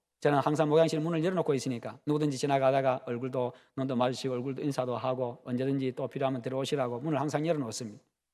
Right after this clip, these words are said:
평상시에도 그렇게 하고 있습니다. 그러다 보니까 똥파리가 항상 날아 들어와요. 어제도 어김없이 한 마리가 <laughs> 날아 들어와가지고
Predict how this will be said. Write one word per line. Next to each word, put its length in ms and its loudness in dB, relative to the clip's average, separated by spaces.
평상시에도 420 4
그렇게 240 6
하고 140 8
있습니다. 260 -4
그러다 240 4
보니까 580 0
똥파리가 400 4
항상 260 0
날아 180 4
들어와요. 220 -2
어제도 320 6
어김없이 600 4
한 160 0
마리가 240 0
<laughs> 100 -2
날아 80 0
들어와가지고 640 0